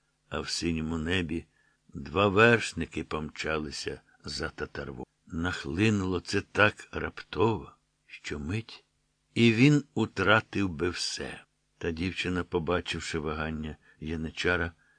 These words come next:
підступила до нього і мовила голосно, твердо і люто:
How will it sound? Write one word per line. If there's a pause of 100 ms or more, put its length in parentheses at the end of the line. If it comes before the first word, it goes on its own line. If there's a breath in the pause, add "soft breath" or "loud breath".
(400)
підступила
до
нього (680)
і
мовила
голосно, (280)
твердо (240 soft breath)
і
люто: